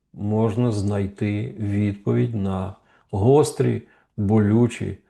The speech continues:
скл-, складні, іноді надскладні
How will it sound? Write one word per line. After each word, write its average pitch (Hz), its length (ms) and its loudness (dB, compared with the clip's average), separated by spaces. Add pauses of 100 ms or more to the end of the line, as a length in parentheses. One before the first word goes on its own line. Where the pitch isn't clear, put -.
(140)
скл-, - 480 2
складні, 120 920 4
іноді 110 360 2
надскладні 98 1160 -4